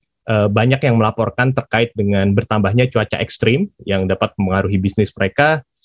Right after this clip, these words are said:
Sedangkan dari risiko transisi, eh, dapat dilihat bahwa risiko terkait kebijakan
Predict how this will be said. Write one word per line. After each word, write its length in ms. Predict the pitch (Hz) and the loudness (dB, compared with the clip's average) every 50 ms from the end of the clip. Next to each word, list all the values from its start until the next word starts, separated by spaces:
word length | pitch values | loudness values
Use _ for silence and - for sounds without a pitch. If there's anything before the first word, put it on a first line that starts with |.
| _ _ _ _ _ | _ _ _ _ _
Sedangkan 480 | _ - - - 107 107 104 - 135 143 | _ -8 -4 -2 -2 0 0 -2 0 0
dari 320 | 131 113 107 107 110 107 | 2 2 2 2 0 0
risiko 320 | 110 113 120 - - 156 156 | 0 0 -2 0 -2 -2 0
transisi, 720 | 156 139 131 131 - 127 117 - - 107 98 117 165 180 | 2 0 0 2 0 -2 -2 -2 0 0 2 2 0 -2
eh, 320 | 170 _ _ - 98 98 92 | -4 _ _ -4 -2 0 0
dapat 320 | 98 101 - 107 101 - | 0 0 -2 -4 -2 -2
dilihat 400 | 113 107 98 98 95 123 139 135 | 0 0 0 0 0 0 -2 0
bahwa 320 | - 104 92 95 101 104 | -2 -2 -2 0 0 0
risiko 320 | 107 110 - - - 139 135 | 0 -2 -2 -2 -2 -2 -2
terkait 320 | - - - 117 113 - | -2 -2 -4 -4 -4 -2
kebijakan 640 | - 110 104 98 101 - 98 95 - - 135 151 151 | -2 -2 -2 0 0 0 -2 0 -2 -2 -4 -4 -4